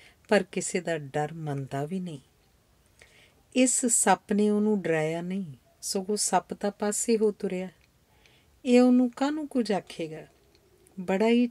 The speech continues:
ਚੰਗਾ ਮੇਰਾ ਲਾਲ, ਮੇਰਾ ਗੋਬਿੰਦ," ਇਹ ਕਹਿੰਦਿਆਂ ਧਰਤੀ ਦੀ ਹਿੱਕ ਮਣਾ ਮੂੰਹ ਚਾਅ ਤੇ ਮਾਣ ਨਾਲ ਲੱਦੀ ਪਈ ਸੀ।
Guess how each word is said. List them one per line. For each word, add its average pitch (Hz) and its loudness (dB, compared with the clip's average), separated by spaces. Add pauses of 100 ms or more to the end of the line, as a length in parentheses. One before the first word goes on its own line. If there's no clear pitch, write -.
ਚੰਗਾ 175 -2
ਮੇਰਾ 160 -6
ਲਾਲ, 143 -8 (640)
ਮੇਰਾ 165 0
ਗੋਬਿੰਦ," 156 -8 (560)
ਇਹ 240 4
ਕਹਿੰਦਿਆਂ 226 4 (100)
ਧਰਤੀ 180 -2
ਦੀ 160 -8
ਹਿੱਕ 160 -8
ਮਣਾ 175 -6
ਮੂੰਹ 175 -10 (840)
ਚਾਅ 180 2
ਤੇ 190 -4
ਮਾਣ 160 -4
ਨਾਲ 165 -6
ਲੱਦੀ 160 -4
ਪਈ 147 -8
ਸੀ। - -12